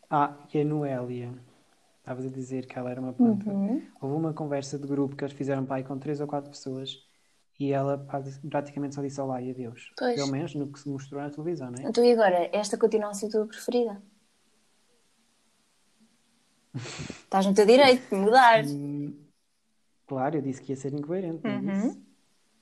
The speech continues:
Speaker 1: Não, mas estou expectante para que eles entrem na casa.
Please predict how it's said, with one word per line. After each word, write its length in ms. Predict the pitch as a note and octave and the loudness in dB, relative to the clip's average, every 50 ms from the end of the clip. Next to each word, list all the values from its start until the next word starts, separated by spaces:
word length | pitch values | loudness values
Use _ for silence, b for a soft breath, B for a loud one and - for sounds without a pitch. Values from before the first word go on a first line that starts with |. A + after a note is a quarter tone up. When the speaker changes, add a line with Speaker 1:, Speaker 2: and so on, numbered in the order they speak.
| _ _ _ _ _ _ _ _ _ _ _ _ _ _ _ _ _ _ _ _ _ _ _ _ _ | _ _ _ _ _ _ _ _ _ _ _ _ _ _ _ _ _ _ _ _ _ _ _ _ _
Speaker 1:
Não, 340 | - C#3 C3+ C3+ C3 C#3 F3 | -6 -4 -2 -2 -2 -2 -2
mas 160 | F#3+ F3 D#3 D3+ | -4 -4 -6 -6
estou 140 | - - | -6 -6
expectante 460 | D3 D3 - C#3+ C3+ C#3 - D#3+ E3 E3 | -6 -6 -4 -6 -6 -6 -6 -8 -8 -8
para 120 | - D#3+ | -8 -10
que 120 | D#3+ - D#3+ | -10 -8 -8
eles 240 | D#3+ D3+ D3+ D3 D3 | -6 -6 -6 -6 -6
entrem 260 | D#3+ D#3+ D3+ D#3+ D#3 | -6 -6 -6 -6 -6
na 120 | D3 C#3 B2+ | -6 -6 -8
casa. 420 | B2 A2 A2 A2 G#2+ A2 A2+ A2 | -10 -12 -14 -16 -16 -18 -20 -20